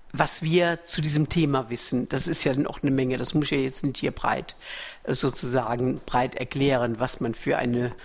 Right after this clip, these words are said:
gute Beerdigung und, äh, das braucht alles. Also, es gibt immer mehrere Möglichkeiten. Wir würden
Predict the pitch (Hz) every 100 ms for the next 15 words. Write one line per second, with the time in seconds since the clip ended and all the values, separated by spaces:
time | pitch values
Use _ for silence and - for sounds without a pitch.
0 | - - - 143 - 127 - - - -
1 | 131 127 127 131 120 - 135 120 - -
2 | - 120 117 - - - - 107 - -
3 | - - - 160 160 147 - - 185 -
4 | 190 240 220 202 202 190 165 196 247 262
5 | - 220 220 214 202 180 170 175 170 170